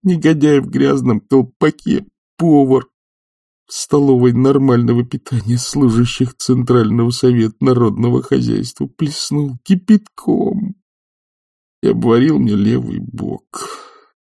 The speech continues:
Какая гадина! Ещё пролетарий!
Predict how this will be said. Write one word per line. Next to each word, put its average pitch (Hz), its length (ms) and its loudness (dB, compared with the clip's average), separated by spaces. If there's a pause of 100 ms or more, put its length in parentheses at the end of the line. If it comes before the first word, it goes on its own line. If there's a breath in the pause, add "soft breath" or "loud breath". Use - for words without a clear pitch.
(160)
Какая 139 680 0
гадина! 104 960 2 (720)
Ещё - 480 -6
пролетарий! 113 1000 0